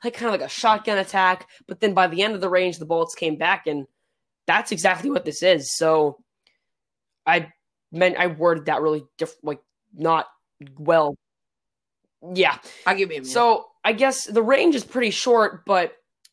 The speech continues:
Speaker 1: if you hit all three of your bullets, it will deal o-, a little under three thousand damage, which is, which is quite a lot. And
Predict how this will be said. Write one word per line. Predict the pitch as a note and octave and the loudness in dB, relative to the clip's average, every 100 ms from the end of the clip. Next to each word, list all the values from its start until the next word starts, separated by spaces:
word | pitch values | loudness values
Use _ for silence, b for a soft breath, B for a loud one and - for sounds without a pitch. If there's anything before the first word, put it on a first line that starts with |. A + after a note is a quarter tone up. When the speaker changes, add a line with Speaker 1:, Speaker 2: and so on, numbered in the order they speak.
| _ _ _ | _ _ _
Speaker 1:
if | G#3+ A3 - | -4 -4 -4
you | G3 C#4+ F4 | -4 0 0
hit | - B3+ A#4+ | 2 2 4
all | G3+ | 2
three | G3+ G#3 G#3+ | 0 -2 0
of | F#3+ D#3+ | 0 0
your | D#3+ D#3 | -2 -2
bullets, | D3 A3 A#3 F3 - - | 2 4 6 4 0 -6
it | F#3+ G#3 | -4 0
will | A3 | 0
deal | E3+ F#3+ F3+ E3 D3+ C3 - - | 0 0 4 6 4 0 -8 2
o-, | F#3+ B3 - | 4 4 2
a | G3 | 2
little | A3+ D4 | 4 2
under | D4+ G#3+ | 0 0
three | - F#3 G#3 | -2 -6 -4
thousand | G#3 F#3 F#3 E3+ | 2 2 2 0
damage, | D3+ D#3+ D3 | -2 -2 -4
which | D3 | -12
is, | C#3 - | -16 -12
which | D#3+ F#3 | -10 -8
is | G3+ | -10
quite | - - A#3+ B3 | -10 -2 2 2
a | |
lot. | D#3 C#3+ C3+ - _ _ _ _ _ | 2 -2 -4 -8 _ _ _ _ _
And | F3+ F#3 F#3 | 0 2 0